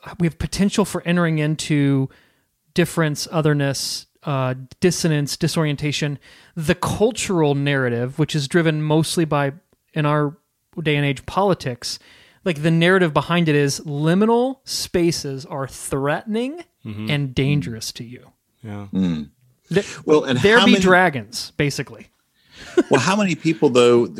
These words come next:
Speaker 3: come, say, to the United States who are in a liminal space all the time?
Speaker 2: Mm-hmm.
Speaker 1: Yep.
Speaker 3: So, uh, so for example, uh, not too far from me is one of the fastest growing Korean churches in America,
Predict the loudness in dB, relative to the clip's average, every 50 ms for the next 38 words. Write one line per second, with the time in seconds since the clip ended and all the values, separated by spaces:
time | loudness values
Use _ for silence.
0 | -6 0 2 2 2 2 2 2 2 2 2 2 2 0 0 2 2 2 2 0
1 | -2 -2 -2 0 0 0 0 -2 -4 -4 -2 0 0 0 0 -2 -2 -4 -2 0
2 | 2 2 2 0 0 0 0 2 2 2 2 2 0 0 -2 0 0 0 0 -2
3 | -6 -6 -4 -2 -2 -4 -6 -6 -6 -4 -4 -4 -4 -6 -10 -12 -16 _ _ -6
4 | -4 -4 -4 -6 -6 -8 -8 -10 -14 -12 _ 0 2 4 4 6 6 4 4 2
5 | -2 -4 -4 0 0 0 0 0 -2 -4 -6 -10 -4 0 0 2 2 2 0 0
6 | 0 0 0 0 2 2 2 2 2 0 -2 -2 0 0 0 0 -2 -2 -2 -2
7 | -2 -2 0 0 0 0 0 -2 -2 -2 -2 0 0 0 -2 0 0 -2 -2 -2
8 | -2 -4 -6 -6 -4 -4 -2 -4 -4 -6 -8 -10 -6 -4 -2 0 0 0 0 0
9 | -2 -4 -4 -2 -2 0 0 0 0 -2 -2 -4 -4 -2 -4 -4 -2 -2 -4 -2
10 | -2 -2 -2 -2 -2 -2 -2 -2 -2 -4 -6 -10 -12 -12